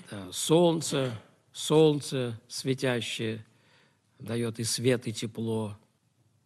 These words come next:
Вот. Разные есть аналогии, но если уж говорить об аналогиях, то, наверное, лучшая из них,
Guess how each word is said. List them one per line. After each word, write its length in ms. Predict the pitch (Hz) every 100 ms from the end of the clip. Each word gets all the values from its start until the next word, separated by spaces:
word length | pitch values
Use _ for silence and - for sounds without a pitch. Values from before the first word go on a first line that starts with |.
| _ _ _
Вот. 400 | 151 113 101 98 - _ _ -
Разные 480 | 139 190 117 123 123
есть 160 | 117
аналогии, 720 | 123 131 185 208 185 180 160 - _ _ _ _ _ _
но 360 | 170 196 180 - _ _ _ 170
если 320 | 160 196 175
уж 60 |
говорить 260 | 151 175 156
об 120 | 147
аналогиях, 480 | 151 180 196 170 123
то, 120 | 156
наверное, 520 | 151 160 156 151 147 - _ _ -
лучшая 520 | 156 190 214 - 165
из 140 | 143 127
них, 260 | 180 151